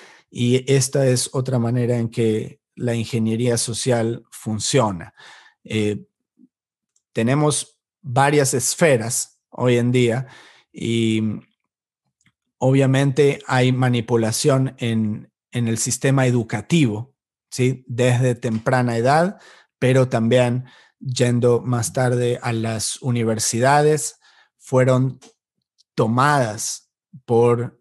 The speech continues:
gente que tiene determinado tipo de pensamiento y tiene este complejo mesiánico, ¿sí? Que, eh,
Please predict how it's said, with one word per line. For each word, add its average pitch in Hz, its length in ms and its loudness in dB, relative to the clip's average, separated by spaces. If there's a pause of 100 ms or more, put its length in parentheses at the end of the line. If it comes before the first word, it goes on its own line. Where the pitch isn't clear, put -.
(140)
gente 127 320 -4
que 120 80 -4
tiene 131 240 -2
determinado 120 600 -2
tipo 123 260 -2
de 120 80 0
pensamiento 131 880 0
y 123 80 0
tiene 127 320 0
este 127 300 -4
complejo 135 960 0
mesiánico, 123 1040 0 (260)
¿sí? - 220 -4
Que, 127 260 -2
eh, 113 420 -6